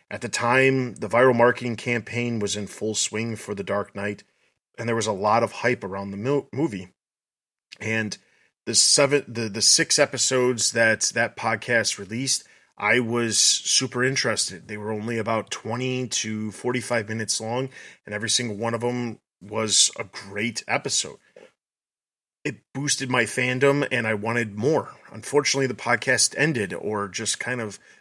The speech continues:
fell off and didn't really move forward in any way, shape, or form. So here I am a couple months after they posted their final episode, and I was trying to figure out a way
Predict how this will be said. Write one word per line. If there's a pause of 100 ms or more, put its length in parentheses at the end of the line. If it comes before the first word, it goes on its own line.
fell
off
and (140)
didn't
really
move
forward
in
any
way,
shape,
or
form. (420)
So
here
I
am
a
couple
months
after
they
posted
their
final
episode,
and
I
was
trying
to
figure
out
a
way